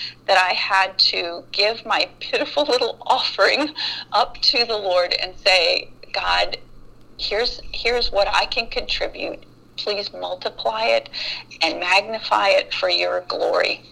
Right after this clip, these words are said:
As far as my children, I believe that they were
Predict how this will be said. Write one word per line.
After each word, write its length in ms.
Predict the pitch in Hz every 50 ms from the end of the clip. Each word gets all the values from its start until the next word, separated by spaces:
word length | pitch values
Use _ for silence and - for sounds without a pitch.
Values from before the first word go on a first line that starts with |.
| - - - - - - - - - - - - - - - - - - - -
As 180 | - 208 208
far 180 | - - 240 233
as 140 | 226 220 -
my 140 | 226 185 196
children, 680 | - - - - 349 392 392 - 185 170 165 - 269 311 - - - - - - - - _ _ - _ _ - - - - - - - - -
I 120 | 202 202
believe 560 | 202 - - 208 220 226 247 254 269 254 226 -
that 220 | 208 - - -
they 180 | 190 190 214 220
were 220 | 208 214 208 -